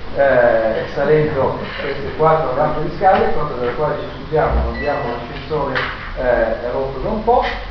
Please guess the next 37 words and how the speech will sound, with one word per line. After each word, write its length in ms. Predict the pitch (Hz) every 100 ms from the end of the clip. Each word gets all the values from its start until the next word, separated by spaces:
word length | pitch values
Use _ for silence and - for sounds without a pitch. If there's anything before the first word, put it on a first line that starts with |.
| -
Questa 340 | - 202 185 160
è 20 |
la 120 | 151
prima, 720 | 151 - 156 - 151 135 - -
eh, 100 | -
il 180 | - -
primo 180 | 214 226
di 100 | -
una 180 | - -
serie 280 | 170 156 151
di 80 | 139
eventi 680 | 156 156 156 - 120 - -
a 120 | -
breakfast, 580 | - 202 202 202 262 -
che 60 | - -
si 60 |
chiameranno 440 | 123 127 135 139 135
per 160 | 135
l'appunto 400 | 127 127 - - -
Policy 340 | 143 147 -
Breakfast. 560 | 202 202 208 - 240 151
L'annuncio 460 | 143 160 202 202
del 120 | 160 151 160
secondo 420 | 143 160 165 - - - - -
lo 80 | 156
trovate 460 | 143 156 160 160 156
già 320 | 170 156 - -
in 220 | - -
sala, 460 | 165 - - - - - -
c'è 100 | 370
una 260 | - - 151
bella 340 | - - - -
posta 380 | 196 185 180 156
e 40 |
una 140 | 160
liberalizzazione 800 | 160 165 156 156 151 151 151 175 156
formato 400 | - 151 160